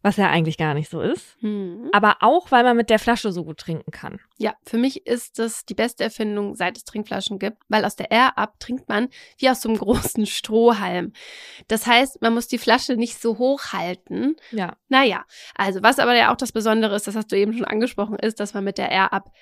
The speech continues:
Speaker 2: Wasser trinkt, das aber nach etwas anderem schmeckt. Und zwar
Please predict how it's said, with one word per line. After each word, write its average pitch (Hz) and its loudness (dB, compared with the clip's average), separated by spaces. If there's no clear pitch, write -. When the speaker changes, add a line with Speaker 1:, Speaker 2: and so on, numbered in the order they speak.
Speaker 2:
Wasser 220 -2
trinkt, 233 -2
das 226 -2
aber 220 0
nach 220 -2
etwas 208 -8
anderem 208 -6
schmeckt. - -6
Und 202 -6
zwar 190 -2